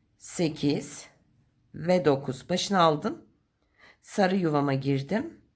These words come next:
Onuncu ilmeğimi oradan aldım. İpin ucunu aldım. Hepsinin içinden çektim. İlmeğimi yukarı çıkardım. İpin ucunu alıp kapattım. Beş adet zincir çekip şöyle tersine çevirdim.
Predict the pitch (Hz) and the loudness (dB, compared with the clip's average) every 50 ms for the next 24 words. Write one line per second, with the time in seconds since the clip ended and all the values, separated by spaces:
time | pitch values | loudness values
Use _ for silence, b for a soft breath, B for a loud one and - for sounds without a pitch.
0 | _ _ _ _ _ - 185 175 170 170 170 160 - 240 262 247 233 233 233 233 | _ _ _ _ _ 2 4 6 6 6 4 2 0 0 2 4 4 4 6 6
1 | 226 214 196 165 147 135 139 135 131 127 123 120 120 117 131 - B B B B | 4 4 4 4 2 2 0 -2 -2 -2 -2 -4 -6 -8 -10 -14 B B B B
2 | B B B B - - - - 233 208 190 175 147 160 160 151 143 139 135 135 | B B B B -8 -6 0 2 4 4 4 4 2 2 2 4 4 4 2 0
3 | 151 202 247 269 269 262 - - - 202 175 127 180 - - 175 160 151 143 143 | -2 -2 -2 -2 -2 -2 -4 -4 -4 -2 -2 -2 -4 -4 -4 -2 0 0 2 2
4 | 147 151 175 233 - - b b b b b b b b - - 254 262 220 - | 2 2 0 -4 -8 -14 b b b b b b b b -8 -4 -4 -4 -4 -4
5 | - 254 254 240 226 - - 240 240 226 220 202 196 196 202 220 208 190 190 - | -4 -4 -4 -4 -4 -4 -2 2 4 4 6 6 4 4 4 2 2 0 -2 0
6 | - 180 165 156 156 - - - - - 156 147 139 139 147 160 - - 262 - | 0 0 0 0 -2 -4 -8 -6 -2 2 2 2 2 0 -2 -4 -6 -6 -8 -4
7 | - 240 240 220 175 160 170 165 147 143 135 139 - - 240 240 - 247 233 233 | -2 0 0 0 0 0 0 0 0 0 0 -4 -8 -10 -12 -6 -4 -2 -2 -2
8 | 233 - - 247 262 285 - - _ _ _ _ _ _ _ _ _ _ _ _ | -4 -6 -6 -6 -6 -6 -8 -14 _ _ _ _ _ _ _ _ _ _ _ _
9 | _ _ _ _ _ _ _ _ _ _ _ _ _ _ _ _ _ _ _ _ | _ _ _ _ _ _ _ _ _ _ _ _ _ _ _ _ _ _ _ _
10 | _ _ _ _ _ _ _ _ _ _ _ _ b b b b b b b _ | _ _ _ _ _ _ _ _ _ _ _ _ b b b b b b b _
11 | _ 247 262 240 - 247 202 180 175 170 175 - 185 185 175 202 220 220 - 180 | _ 4 4 6 6 4 4 2 2 -2 0 0 0 0 2 0 0 0 -2 -2
12 | 165 - 220 220 - - 262 202 180 175 180 - 208 190 185 180 175 - 175 165 | -2 -4 -6 -8 -6 -4 -2 -2 -2 -2 -4 -2 0 2 2 2 0 0 -2 -2
13 | 151 151 151 - 208 202 220 226 208 180 220 220 240 233 b | -2 0 0 -2 0 0 0 0 0 0 -2 -2 -2 -4 b